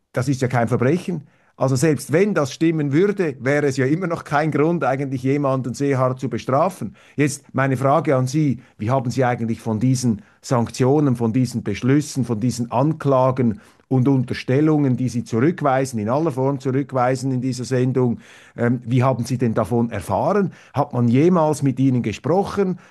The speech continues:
Hat man mal von Seiten der europäischen,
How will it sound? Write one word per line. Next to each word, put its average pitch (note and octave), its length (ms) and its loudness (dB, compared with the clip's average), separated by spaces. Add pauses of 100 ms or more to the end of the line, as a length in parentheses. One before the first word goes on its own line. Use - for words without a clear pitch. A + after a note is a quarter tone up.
Hat C3 240 -4
man A#2+ 140 0
mal A#2 220 2
von A#2 240 0
Seiten A#2 480 -2
der A2+ 320 -2
europäischen, A#2 920 0